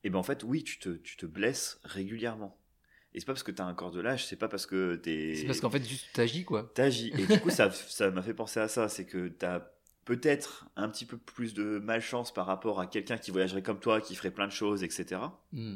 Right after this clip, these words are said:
Speaker 1: Tu pourras, ça pourrait être plus simple, en tout cas.
Speaker 2: Ouais.
Speaker 1: Mais, euh, c'est aussi parce que, euh, tu te mets dans des situations qui peuvent, euh, augmenter tes risques de, d'avoir des merdes.
Speaker 2: Ouais.
Speaker 1: Euh, par exemple, là, la, la, tu l'as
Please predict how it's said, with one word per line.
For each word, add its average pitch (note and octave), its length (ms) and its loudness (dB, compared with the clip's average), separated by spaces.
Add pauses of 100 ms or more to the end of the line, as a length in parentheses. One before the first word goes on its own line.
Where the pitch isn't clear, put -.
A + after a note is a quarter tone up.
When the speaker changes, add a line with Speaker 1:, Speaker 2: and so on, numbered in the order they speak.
Speaker 1:
Tu - 100 -20
pourras, F2 220 -6
ça F#2 120 -6
pourrait B2+ 200 4
être B2+ 100 -6
plus A2+ 120 -6
simple, - 280 0
en G2 40 -2
tout G2+ 120 -10
cas. C3 240 -4
Speaker 2:
Ouais. A#2+ 280 4 (400)
Speaker 1:
Mais, A#2 480 4
euh, F2 600 4
c'est - 200 -6
aussi C3+ 340 2
parce A2+ 260 0
que, B2 120 -2
euh, G2 460 4
tu F#2+ 140 -10
te G#2 60 -12
mets C3 100 2
dans A2 100 2
des F#2 100 -2
situations A2+ 800 -2
qui - 140 -16
peuvent, C#3 420 10 (600)
euh, - 80 -10 (460)
augmenter G#2+ 440 -2
tes G#2 160 2
risques G#2 340 0
de, D#2+ 200 -6
d'avoir E2 320 -6
des D2+ 120 -6
merdes. C3 440 -2
Speaker 2:
Ouais. B2 280 2 (680)
Speaker 1:
Euh, E2+ 180 0
par G#2 140 4
exemple, A#2 300 2
là, A2 120 6
la, D#2+ 280 6
la, E2 260 -2 (800)
tu - 160 -2
l'as G2 200 6